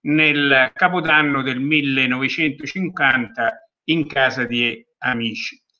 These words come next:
È una aspirante attrice americana venuta in Italia insieme alla sorella Doris, attrice già affermata che aveva appena recitato in Riso Amaro.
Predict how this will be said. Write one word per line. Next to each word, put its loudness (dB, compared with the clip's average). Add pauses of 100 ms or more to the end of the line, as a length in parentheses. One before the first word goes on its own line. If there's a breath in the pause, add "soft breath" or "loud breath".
(360)
È 2
una 4
aspirante -2
attrice -4
americana 0 (520)
venuta 0
in 2
Italia 2
insieme -2
alla -2
sorella 0 (400)
Doris, -4 (240)
attrice -2
già 2
affermata 2 (300)
che -2
aveva 4
appena 0
recitato -2
in -6
Riso -4
Amaro. -2